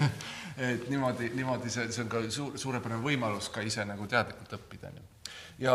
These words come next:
üldiselt, ma ei tea, mis see kirg on, et see on jah selline, et, äh, vaata, et kui metsas ära eksid või labürindis ära eksid, noh, teed teatrit ja te-, hakkab see käes ära sul surema ja kuidagi, kuidagi, kuidagi kõik muutub kuidagi mehaaniliseks või, või, või tühjaks või noh,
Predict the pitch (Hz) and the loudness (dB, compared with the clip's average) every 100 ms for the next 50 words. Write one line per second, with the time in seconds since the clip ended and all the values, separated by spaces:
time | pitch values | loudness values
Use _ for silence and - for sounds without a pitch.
0 | 127 160 240 196 160 - - 185 214 226 | 8 6 2 2 -2 -6 -2 2 4 6
1 | - - 208 202 131 165 147 117 143 139 | 4 4 2 2 4 4 4 2 2 4
2 | 151 143 135 127 123 123 117 - - 160 | 4 2 2 0 2 4 4 0 -4 -2
3 | 165 - 156 180 202 160 135 170 175 120 | -2 -2 2 4 4 2 4 6 8 8
4 | 127 - 113 104 117 156 131 113 107 113 | 6 4 2 4 4 4 4 0 0 0
5 | 139 139 98 92 - 110 110 156 147 151 | 4 4 4 2 -4 -6 -4 -2 0 4
6 | 151 123 117 110 - 110 113 110 123 - | 4 4 -2 -4 0 2 4 6 4 0
7 | 110 - 117 113 131 127 123 127 110 117 | -6 -4 -2 2 4 4 4 2 2 -2
8 | 110 127 127 107 104 104 104 117 113 110 | -2 4 6 6 4 2 0 -4 -4 -4
9 | - - - - - 123 123 123 120 117 | -8 -12 -14 -12 -10 -6 -6 -2 -2 -2
10 | 117 127 123 123 117 110 131 - 147 - | -2 -4 -4 -2 -2 -2 -4 -2 -2 -2
11 | 104 - 127 110 113 113 107 107 107 113 | -6 -6 -6 -4 -2 -2 -2 -2 -2 0
12 | 127 135 139 139 123 110 104 104 101 - | 0 4 4 4 2 0 -2 -4 -6 -4
13 | 113 113 113 107 110 156 143 123 110 110 | -2 0 -2 -2 -2 -2 -2 0 0 0
14 | - 113 110 117 | -6 -2 -2 0